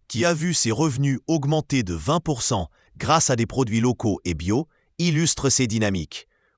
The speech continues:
Comparée à d'autres commerces alimentaires, la boucherie bénéficie souvent de marges plus élevées.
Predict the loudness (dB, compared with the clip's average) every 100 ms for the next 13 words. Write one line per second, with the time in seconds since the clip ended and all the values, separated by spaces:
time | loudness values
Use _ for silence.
0 | -4 -2 2 2 2 0 0 -2 0 0
1 | 0 0 0 2 2 0 0 -2 0 0
2 | 0 -4 _ _ -6 -2 0 -2 -2 -2
3 | 0 0 0 -2 -4 -2 -4 -2 0 2
4 | 0 0 2 2 2 0 -6 -2 0 2
5 | 0 -2 -6